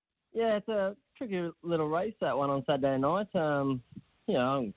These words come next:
I probably wouldn't wanna swap for any others <laughs> um, at this point with, uh, with my guy. He's pretty, uh, you know, he's, he's had his, had his bit of time off,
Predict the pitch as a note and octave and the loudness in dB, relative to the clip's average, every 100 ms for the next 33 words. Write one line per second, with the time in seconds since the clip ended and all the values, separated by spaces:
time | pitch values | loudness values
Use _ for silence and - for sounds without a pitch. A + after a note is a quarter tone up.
0 | - - _ - - - C3+ A#2 A#2+ A#2+ | -14 -20 _ -20 -10 0 2 4 4 4
1 | A#2+ A2 F3 F3+ - C#3+ C#3 C#3 F3 G3 | 2 2 2 2 2 2 4 2 2 0
2 | D#3+ - D#3 C#3 _ _ - C3 C3 B2+ | 0 0 0 -2 _ _ -10 -4 -2 -2
3 | B2 B2 A#2+ E3+ - C#3 C#3 D#3+ D#2+ B2+ | -2 -2 -2 -6 -2 0 2 0 0 0
4 | A#2+ C3 B2+ B2 B2+ C3 C#3 C3+ C#3+ C3 | 2 2 4 2 2 2 2 2 2 0
5 | B2 - C3 B2 B2 A#2 A#2 _ _ _ | -2 -2 0 2 2 2 -2 _ _ _
6 | _ _ _ _ - C3+ B2+ C3 - _ | _ _ _ _ -4 2 2 2 -2 _
7 | C3 C#3+ B2+ C#3+ C#3 C3 - C#3+ C#3+ B2+ | 2 4 4 4 4 2 2 2 2 2
8 | C3 D3 C3+ C#3 E3 | 2 4 4 4 2